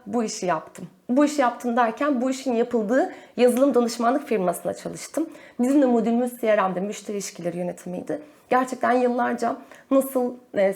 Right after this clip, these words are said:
C R M yapabileceğimiz, nasıl müşteri ilişkileri yönetimi yapacağımız, nasıl çapraz satış yapacağımızı, nasıl alışveriş sepeti analizi yapacağımızı düşündük, çalıştık, konuştuk. E, ve ben açıkçası o hayatın bana uygun olmadığını düşünerek,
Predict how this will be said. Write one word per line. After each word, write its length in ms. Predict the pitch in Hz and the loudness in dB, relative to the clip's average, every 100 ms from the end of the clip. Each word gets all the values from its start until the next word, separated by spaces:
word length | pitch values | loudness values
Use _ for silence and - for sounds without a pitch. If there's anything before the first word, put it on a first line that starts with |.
| - | 0
C 160 | 214 214 | 0 2
R 100 | 220 | 0
M 60 | |
yapabileceğimiz, 560 | 202 202 196 185 180 180 | -2 -6 -6 -6 -8 -4
nasıl 280 | 233 233 233 | -4 -2 -4
müşteri 300 | 214 226 208 | -4 -6 -6
ilişkileri 320 | - 208 208 | -6 -4 -2
yönetimi 340 | 196 196 208 | -2 -4 -8
yapacağımız, 460 | 190 - 175 196 240 | -8 -4 -2 -2 -4
nasıl 140 | 247 | -6
çapraz 420 | - 233 233 233 | -4 -2 0 -2
satış 280 | 214 226 - | -4 -10 -8
yapacağımızı, 720 | 208 196 214 196 202 190 214 233 | -8 -2 0 0 -2 -2 -2 0
nasıl 280 | 240 262 262 - - - | 2 2 2 -12 -18 -2
alışveriş 420 | 240 233 - 262 | 0 0 0 0
sepeti 400 | 262 254 240 240 | 2 0 0 0
analizi 340 | - 226 240 240 | 0 0 0 -2
yapacağımızı 600 | 220 202 202 202 196 180 | -2 -2 -2 -2 -4 -6
düşündük, 520 | 190 170 147 190 - | -6 -6 -8 -10 -8
çalıştık, 520 | 214 185 180 - - | -6 -4 -6 -10 -8
konuştuk. 600 | - 185 175 - - - - - - - | -4 -4 -4 -6 -8 -10 -20 -20 -10 0
E, 240 | 196 214 | 0 4
ve 100 | 277 | 4
ben 140 | 285 302 | 6 4
açıkçası 720 | 302 - - 262 - 320 311 - - _ | 2 -4 -6 -8 -2 -2 -2 -10 -20 _
o 180 | - 330 | 4 6
hayatın 520 | 311 294 269 262 277 254 | 6 4 4 2 0 2
bana 140 | 277 | 2
uygun 260 | 277 254 262 | 2 2 4
olmadığını 600 | 247 277 247 214 226 208 | 4 4 2 0 -2 -2
düşünerek, 580 | 233 - 214 180 170 | -4 -2 0 0 -2